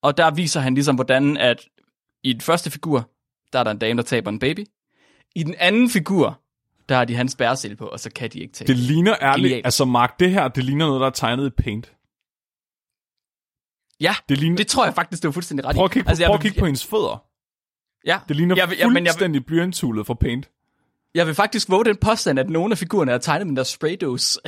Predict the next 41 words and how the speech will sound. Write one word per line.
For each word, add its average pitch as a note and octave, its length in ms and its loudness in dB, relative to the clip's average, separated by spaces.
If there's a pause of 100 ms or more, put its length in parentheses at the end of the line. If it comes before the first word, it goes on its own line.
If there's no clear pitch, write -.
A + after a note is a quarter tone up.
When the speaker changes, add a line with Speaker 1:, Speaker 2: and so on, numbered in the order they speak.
(160)
Speaker 1:
<laughs> - 300 0
ting F#3 340 -2
fra, C3 380 2
fra C3 140 -2
Paint. D#3 300 -2
Speaker 2:
Ja. E3+ 160 2 (320)
Speaker 1:
Kan D3+ 80 -2
du D3+ 60 0
huske F3 180 0
Speaker 2:
Ja. D#3+ 60 6
Speaker 1:
det? F#3+ 80 4 (840)
Ja, D3+ 120 2 (280)
det G3 100 4
vil G#3 60 4
jeg D#3+ 80 4
næsten E3 240 -2
våge D3+ 120 2
den D#3 100 0
påstand, D3 300 -4
at - 80 -8
det A#2+ 80 -4
er. G#2+ 80 -2
Speaker 2:
Paint E3+ 260 0
fra B2 180 0
to D#3 180 0
tusind C#3+ 260 -4
og A#2+ 80 -4
tre C#3+ 220 -2
eller A2 220 -4
sådan A2+ 180 -6
noget. A#2 140 -8 (680)
Speaker 1:
Ja, D#3 80 2
lige F3 140 -2
præcis. F3 420 -6
Speaker 2:
Jeg C#3 120 4
har D3 80 2
meget... D3+ 320 2
Den F#3+ 140 2
der F3+ 140 2 (140)
bi-, F3+ 140 0 (100)
det, F#3+ 100 2